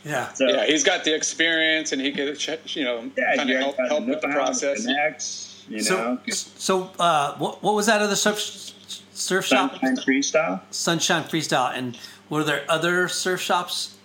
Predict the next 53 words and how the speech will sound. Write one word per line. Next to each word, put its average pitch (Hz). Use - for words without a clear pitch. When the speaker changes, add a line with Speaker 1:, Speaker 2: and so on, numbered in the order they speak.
Speaker 1:
in? 165
Speaker 2:
Uh, 165
there's, 185
there 208
is 208
some 175
other 160
shops 143
that 135
came 127
and 107
gone. 107
You 117
know, 110
everybody 110
tried 107
to, 107
"Oh, 127
open 110
a 101
shop," 104
and 92
Speaker 1:
Yeah. 127
Speaker 2:
it -
just 92
didn't 95
work 90
out. 90
There 107
was 107
Speaker 1:
Yeah. 113
Speaker 2:
probably, 110
like, 92
five, 92
three 127
to, 127
three, 135
four 143
stores 131
open 120
up 120
here 117
and 107
there. 107
There's 101
some 95
mall 95
stores 95
that 82
sweats -
and 110
surf. 131
Speaker 1:
Yeah. 151